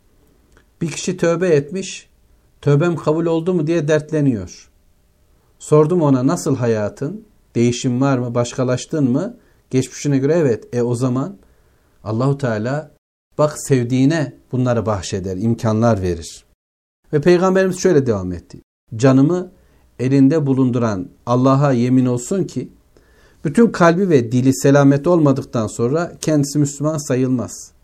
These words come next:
Bir kimsenin Müslüman oluşu neyle alakalı? Kalbi de lisanı da Müslüman olacak. Hem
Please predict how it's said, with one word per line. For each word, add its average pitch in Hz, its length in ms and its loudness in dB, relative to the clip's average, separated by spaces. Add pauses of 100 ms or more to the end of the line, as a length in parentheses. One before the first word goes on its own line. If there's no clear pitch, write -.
(840)
Bir 147 160 2
kimsenin 160 400 0
Müslüman 160 340 0
oluşu 113 500 -2 (580)
neyle 143 280 2
alakalı? 120 640 -4 (500)
Kalbi 139 400 0
de 127 160 -2
lisanı 143 380 0
da 156 80 -2
Müslüman 139 380 -2
olacak. 90 380 -10 (840)
Hem 160 300 -2